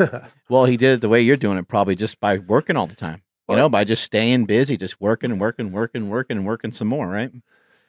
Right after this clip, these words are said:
Speaker 1: Yeah,
Speaker 2: It's the
Speaker 1: well,
Speaker 2: only way to
Speaker 1: that's,
Speaker 2: get it done, kinda.
Speaker 1: that's, that's how I look at that. Uh, you know, I, I live a very rigid lifestyle, and I mean, I'm, I'm very disciplined,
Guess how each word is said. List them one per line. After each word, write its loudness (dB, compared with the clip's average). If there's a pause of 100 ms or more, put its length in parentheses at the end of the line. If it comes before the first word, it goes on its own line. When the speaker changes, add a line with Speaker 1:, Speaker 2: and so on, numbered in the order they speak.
Speaker 1:
Yeah, -10
Speaker 2:
It's -2
the 4
Speaker 1:
well, 6
Speaker 2:
only 4
way 6
to 6
Speaker 1:
that's, 4
Speaker 2:
get 4
it -2
done, 2
kinda. 2
Speaker 1:
that's, -2
that's -2
how 0
I 0
look -2
at -2
that. -8
Uh, -2
you -4
know, -6 (100)
I, -6
I -4
live -4
a -6
very -2
rigid -2 (160)
lifestyle, -2 (460)
and -4
I 0
mean, -6
I'm, -6
I'm -4
very 0
disciplined, -6